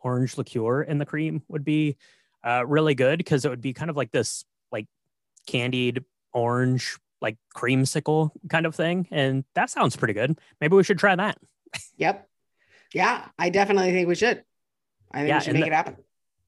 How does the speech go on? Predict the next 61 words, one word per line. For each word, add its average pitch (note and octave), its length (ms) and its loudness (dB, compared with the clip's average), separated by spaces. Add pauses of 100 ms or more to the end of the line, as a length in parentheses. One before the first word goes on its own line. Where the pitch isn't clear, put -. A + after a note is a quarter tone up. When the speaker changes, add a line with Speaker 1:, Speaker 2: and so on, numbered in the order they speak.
(200)
Speaker 1:
Yeah. C#3+ 260 0
So, C3 560 2
uh, B2+ 220 0 (360)
uh, B2 200 0
like E3 180 -2
Michaela E3 300 4
said, A#2 180 0
it's, A2+ 140 -8 (240)
it's - 200 -8
real E3 120 2
simple, E3 420 0 (140)
some B2+ 340 -4
ice B2+ 200 0
cubes, C#3 400 -4
and A#2 160 -2
then A#2 120 -4
throw B2+ 160 -4
this A#2+ 180 -6
in C3 80 -6
the A#2 60 -6
glass A#2+ 360 -4
and B2 280 -4
you're C3+ 160 -4
good A#2 140 -4
to A#2 60 -10
go. A#2 220 -8
So A#2+ 240 -4 (240)
if D#3 100 -6
you F#3+ 60 2
have A#3+ 140 0
these G#3 200 0
ingredients F3+ 440 0
on E3 80 0
hand, D#3 460 -6
you F3+ 80 -6
know, C#3+ 200 -2 (120)
give D3+ 160 -2
it D#3+ 60 -2
a D#3 40 0
try. D3+ 520 0
Um, C3 200 -10
I C#3+ 60 -6
wouldn't, E3 260 -2 (140)
I F3 60 -4
wouldn't G3+ 180 0
rush C#3 180 2
out B2 220 -2
and C3+ 140 -4
get C#3+ 100 0
it, D3+ 140 -2
but, C3 180 -4 (360)
you D3+ 80 0
know, D3+ 120 4
give G#3 160 2
it C#4 60 -4
a G#3+ 40 2
try, D#3+ 240 2
especially G3+ 400 0
if D#3+ 100 -4
you D#3+ 80 -2
like, C#3 360 -6